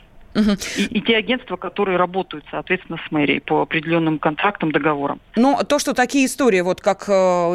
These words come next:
Speaker 1: история, которая произошла в Самаре, периодически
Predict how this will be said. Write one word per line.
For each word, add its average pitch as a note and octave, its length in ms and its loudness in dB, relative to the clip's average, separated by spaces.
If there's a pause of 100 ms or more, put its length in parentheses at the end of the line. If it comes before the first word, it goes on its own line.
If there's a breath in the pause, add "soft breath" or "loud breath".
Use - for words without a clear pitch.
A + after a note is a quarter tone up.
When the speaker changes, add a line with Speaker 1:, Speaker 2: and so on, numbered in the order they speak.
Speaker 1:
история, G3 300 0
которая F3 320 0
произошла F#3 400 0
в E3+ 40 -6
Самаре, A3+ 500 4
периодически G#3+ 920 0